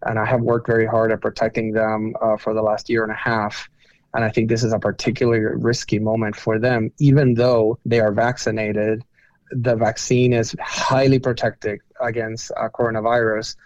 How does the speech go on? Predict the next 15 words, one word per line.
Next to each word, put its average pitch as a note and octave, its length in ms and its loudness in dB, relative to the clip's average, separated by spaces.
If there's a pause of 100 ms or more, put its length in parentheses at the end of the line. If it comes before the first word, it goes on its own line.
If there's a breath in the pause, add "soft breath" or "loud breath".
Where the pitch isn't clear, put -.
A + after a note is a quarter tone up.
(380 soft breath)
but A#2+ 220 0
the A2+ 140 2
breakthrough A2+ 680 0
infections A2+ 560 -4
that A2 120 0
we're G#2 140 -4
seeing A2 500 -4
are A2 680 0
precisely A#2 680 -2
in A2+ 160 -6
the G#2+ 280 0
frail, A2+ 480 0 (100)
um, G#2+ 240 -4 (140)
elderly A2+ 520 -4
population G#2+ 880 -8